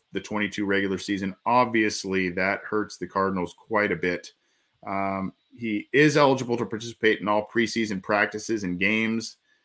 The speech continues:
So he just said he was confused and shocked. He's,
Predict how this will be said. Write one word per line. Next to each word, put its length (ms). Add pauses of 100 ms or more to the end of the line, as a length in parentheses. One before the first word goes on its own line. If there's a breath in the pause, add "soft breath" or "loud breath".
(200)
So 1000 (1120)
he 160
just 220
said 180
he 120
was 140
confused 520
and 120
shocked. 460
He's, 240